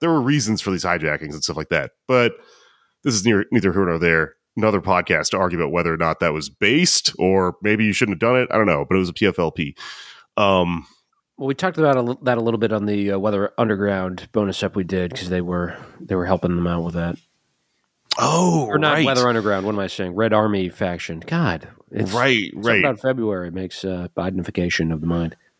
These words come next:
Speaker 1: Wow, that's f-, racist of you. Okay, um, no, I'm just kidding. Uh, if you, you don't vote for me,
Speaker 2: <laughs>
Speaker 1: then you got brain damage, Jack. Okay, so,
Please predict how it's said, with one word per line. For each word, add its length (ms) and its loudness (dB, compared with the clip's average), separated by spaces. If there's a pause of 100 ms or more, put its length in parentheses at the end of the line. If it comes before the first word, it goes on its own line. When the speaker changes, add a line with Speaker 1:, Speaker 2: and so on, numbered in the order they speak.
(720)
Speaker 1:
Wow, 640 4
that's 260 2
f-, 460 -16
racist 460 2
of 100 -6
you. 200 -2
Okay, 280 2
um, 560 2 (1600)
no, 200 0
I'm 60 -8
just 140 -2
kidding. 220 -10 (100)
Uh, 360 0 (280)
if 160 -6
you, 280 0
you 100 4
don't 180 2
vote 200 0
for 80 -6
me, 420 2 (380)
Speaker 2:
<laughs> 320 -20 (720)
Speaker 1:
then 260 -2
you 160 -2
got 220 4
brain 200 6
damage, 280 4
Jack. 240 2
Okay, 220 0
so, 500 4